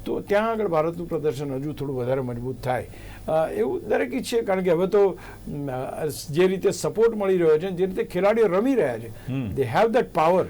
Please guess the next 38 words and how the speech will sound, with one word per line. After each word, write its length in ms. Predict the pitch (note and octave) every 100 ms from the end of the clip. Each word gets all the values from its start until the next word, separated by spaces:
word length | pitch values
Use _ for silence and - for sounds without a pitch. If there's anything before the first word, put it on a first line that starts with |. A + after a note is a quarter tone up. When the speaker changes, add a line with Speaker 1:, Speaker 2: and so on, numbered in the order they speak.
| - - - -
Speaker 1:
એ 120 | C3
પાવરનું 540 | - D#3+ C#3 C#3 C#3+ A#2+
ક્યાં 140 | E3+
Speaker 2:
ચલો, 120 | F#3
Speaker 1:
પ્રદર્શન 200 | A#3+ D3
Speaker 2:
ખેલાડીઓની 340 | F3 G#3 A3+ A3+
વાત 220 | E3+ E3+
કરીએ 100 | F#3+
એટલે 120 | F#3
ખાસ 300 | - C#3+ D3
તો 100 | F#3
જે 140 | C3
આપે 220 | D3+ A2 D#3
ઉલ્લેખ 280 | A#2+ D3
કર્યો 140 | D3 F3+
કે 120 | F#3+
આઠમાંથી 460 | A#2+ A2+ C#3+ D3+ C#3+
સાત 360 | - B2+ C3+
વાર 320 | B2+ B2 B2+
ચેમ્પિયનશિપ 600 | A2 A#2+ G#2 C#3 C3 D#3+
ભારતીય 500 | C#3 F#2 F#2 A2 F#3
ટીમે 260 | D#3 B2+ B2+
જીતી 280 | G#2 G#2 A2
છે. 200 | - D3 - - - - -
તો 80 | G#3
સાહેબ, 300 | A3 G#3 G3
અ, 420 | E3+ D#3 B2+ D#2+
જે, 360 | B2 E3 E3+ E3+
અ, 200 | B2 C#3
શેફાલી 400 | - C#3+ C#3+ C#3+
વર્માની 360 | C3+ C3+ C3
વાત 240 | C3 A#2+ A#2
કરી, 160 | C3
હરમનપ્રીત 840 | A#2 A#2 B2+ C3 B2+ - B2+ A#2+
કૌરની 360 | - A#2+ A#2+ C3
આપે 180 | A#2 B2
વાત 260 | A#2 A2+
કરી, 220 | A2 A#2+